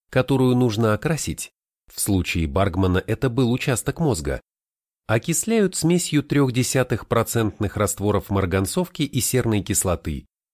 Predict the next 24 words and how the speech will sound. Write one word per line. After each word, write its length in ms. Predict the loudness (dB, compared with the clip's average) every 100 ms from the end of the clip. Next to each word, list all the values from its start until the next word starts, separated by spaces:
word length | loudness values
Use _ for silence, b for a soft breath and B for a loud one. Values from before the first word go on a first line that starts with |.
| _ _ _ _
а 140 | -2 2
потом 400 | 2 0 -2 -2
наносят 520 | -2 -2 -2 -4 -2
на 80 | 0
него 320 | 2 2 0
хромгематоксилин. 1300 | 0 -2 0 0 0 2 0 -4 -4 -4 -2 -4 -6 -12 _ _ _ _ _ _ _ _ _ _ -2
Это 300 | 0 0 -2
вещество, 760 | -2 -2 -4 -4 -4 -4 -4 -6 _ _
реагируя 600 | 0 2 2 2 2 2
с 100 | 2 0
образцом 560 | 2 0 0 0 0
ткани 460 | 0 -2 0 2 2
и 160 | 0 -2
кислым 420 | -2 0 0 2
раствором, 680 | 0 0 -2 0 -2 -6 -12 _ _ _ _
прокрашивает 720 | 0 2 0 2 2 2 0
участки 560 | 0 -2 0 0 -2 -8
клеток, 540 | -4 -2 -2 -4 -6 _ _
которые 440 | 0 0 2 2 2
содержат 580 | 0 2 0 2 -2
гормоны, 560 | 0 0 2 2 2 -2 _ _ _
в 120 | -8
темно-синий 720 | 0 2 2 0 0 2 2
цвет. 420 | 0 -2 -4 -4